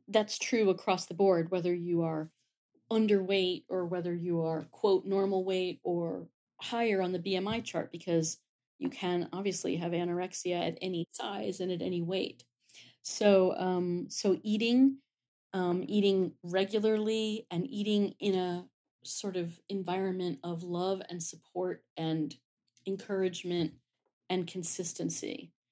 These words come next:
That's what we tried to do. <laughs> Um, it is not easy, but, um, but it, it's, unf-, you know, we used to read this kid's book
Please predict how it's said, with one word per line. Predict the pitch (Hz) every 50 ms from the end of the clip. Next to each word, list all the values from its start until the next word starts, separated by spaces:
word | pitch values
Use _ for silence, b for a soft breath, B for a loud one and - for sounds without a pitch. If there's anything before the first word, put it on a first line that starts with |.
| _ _ _ _ _ _ _ _ 123 123 _ _ _ _ _ _ _ _ _ _ _ _ _ _ _ _ _ -
That's | - -
what | - -
we | - 214 202 - _
tried | - - - 190 185 185 190
to | 254
do. | 247 - 208 190 202 262 330 330 B
<laughs> | B 262 247 240 214 B B B B B B -
Um, | 214 208 214 208 196 190 190 185 185 180 175 - _ _ _ _ _ _ -
it | 220 233 202
is | 208 208 -
not | 190 180 175 185 190 190 -
easy, | 196 202 208 208 220 240 262 294 311 311 302 _
but, | - 180 175 170 - - _ _ -
um, | 185 175 170 170 170 170 165 170 170 170 _ _ _ _ _ _ _ _ _ _ _ _ _ _ _ _ _ _ -
but | 196 185 - - _
it, | - 214 214 - -
it's, | 247 247 - - - - - _ - 214
unf-, | 214 208 208 - -
you | - 208 214
know, | 185 185 180 185 175 - - _ _ _ _ _ _ _ _ _ _ -
we | 226 226
used | 240 233 -
to | - 214 185 - - - -
read | 208 214 208 175
this | 180 170 170
kid's | - - 180 170 170
book | - - 202 180 180 _